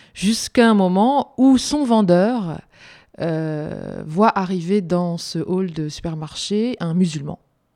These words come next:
avec sa tunique, et cetera, qui va faire ses courses et qui ressort et puis qui le regarde et ce vendeur va vers lui en disant, euh, «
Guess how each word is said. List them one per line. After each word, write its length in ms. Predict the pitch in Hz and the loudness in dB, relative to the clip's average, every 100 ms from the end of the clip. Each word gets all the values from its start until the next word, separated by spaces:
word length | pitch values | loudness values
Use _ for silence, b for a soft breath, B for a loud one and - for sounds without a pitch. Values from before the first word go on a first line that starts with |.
| _ B B B B - | _ B B B B -6
avec 180 | 156 160 | -4 -2
sa 140 | 156 | -4
tunique, 420 | - 151 156 - - | -8 -10 -10 -10 -12
et 20 | |
cetera, 480 | - - 151 147 202 | -10 -8 -8 -4 -6
qui 100 | 160 | -6
va 80 | 147 | -6
faire 160 | 175 | -6
ses 120 | - | -8
courses 420 | 147 - - - - | -12 -14 -16 -16 -18
et 60 | |
qui 160 | - 165 | -12 -8
ressort 540 | 156 - 151 196 214 - | -6 -2 -2 -2 -4 -8
et 80 | |
puis 300 | 147 - 170 | -10 -10 -10
qui 160 | 165 170 | -6 0
le 120 | 151 | 0
regarde 540 | 147 139 156 185 196 160 | 0 -2 -2 -2 -2 -6
et 320 | - 165 147 143 | -4 -4 -2 -4
ce 160 | - | -6
vendeur 240 | 156 156 175 | -4 0 0
va 100 | 156 | 2
vers 160 | 147 | 2
lui 120 | 151 | 4
en 80 | 214 | 2
disant, 440 | 160 147 175 233 185 | 2 -2 0 2 0
euh, « 220 | 160 | 0